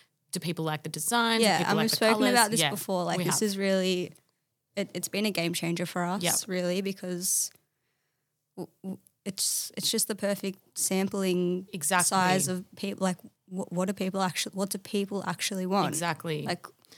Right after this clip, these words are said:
Speaker 2: we've not only got all the different personalities in the warehouse
Speaker 1: Yep.
Speaker 2: and the retail team telling us their opinion, but
Speaker 1: Yep.
Speaker 2: now we've literally got our customers, our valued customers telling us their valued opinion, which is awesome.
Speaker 1: Exactly. And then I think that, that just helps with,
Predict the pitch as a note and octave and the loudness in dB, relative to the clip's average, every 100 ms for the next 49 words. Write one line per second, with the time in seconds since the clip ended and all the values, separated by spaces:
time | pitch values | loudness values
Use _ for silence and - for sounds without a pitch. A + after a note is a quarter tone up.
0 | - G3+ G3+ G#3 G#3+ G#3+ G#3+ A3 G#3 - | -10 -2 2 4 4 4 4 4 4 4
1 | G3 G#3 G3+ G#3 - G3+ F#3+ F#3+ G3+ F#3+ | 4 4 2 0 -2 -2 0 0 2 2
2 | F#3 G3 F#3 F#3 F#3+ G3 F3+ F3+ F3 F#3+ | 2 2 2 2 2 2 2 2 2 2
3 | F#3 F3+ F#3+ G3+ G3 F#3 F#3 F#3 F3+ F3+ | 2 2 4 2 2 2 2 0 0 2
4 | F#3 F3+ F#3 F3+ E3+ - - - _ _ | 4 4 4 2 2 -2 -4 -12 _ _
5 | - G#3 G#3 G3+ F#3 F3+ F#3 F3+ F3 F#3+ | 2 4 4 2 2 4 2 2 4 4
6 | G3 F#3 F#3+ - G3 F3+ F3+ F3+ - - | 4 0 0 0 0 0 2 0 -2 -16
7 | _ _ _ _ G3 G3+ G3+ G3 - A3 | _ _ _ _ -4 -2 -2 0 0 0
8 | B3 G3+ F3+ F#3 F#3 F#3 - G3+ - A#3+ | 0 0 -2 -2 -2 -2 -2 -2 0 0
9 | A#3 - G#3 G3 G3 - G3+ F#3+ F#3+ - | 0 0 -2 0 0 -2 -2 0 -2 -2
10 | F3 F#3+ G3+ G3 G3 A#3+ F3+ F3+ F3+ G#3 | -4 -2 0 -2 -4 -4 -4 -4 -6 -4
11 | G3 F#3+ G3+ - F3 D#3+ - D#3 D#3 F#3+ | -2 -2 -2 -2 -2 -2 -2 -2 -2 -2
12 | G3 F3 F3 D#3 E3 - - E3+ E3+ - | -2 -2 -4 -4 -6 -8 -4 -4 -4 -6
13 | E3 - E3 | -4 -4 -6